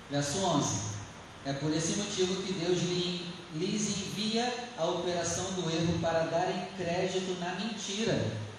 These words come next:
Doze. A fim de serem condenados todos os que não creram na verdade, mas tiveram prazer aonde? Na injustiça ou na iniquidade? Então tá resolvido o problema.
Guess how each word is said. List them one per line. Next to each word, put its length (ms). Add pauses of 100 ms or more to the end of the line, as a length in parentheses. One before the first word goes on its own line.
(380)
Doze. 580 (220)
A 160 (120)
fim 100
de 160
serem 360
condenados 920
todos 260
os 180
que 80
não 180
creram 340
na 140
verdade, 760 (360)
mas 200
tiveram 600
prazer 560
aonde? 680 (1400)
Na 120
injustiça 1200
ou 60
na 100
iniquidade? 640 (380)
Então 360
tá 100
resolvido 520
o 60
problema. 600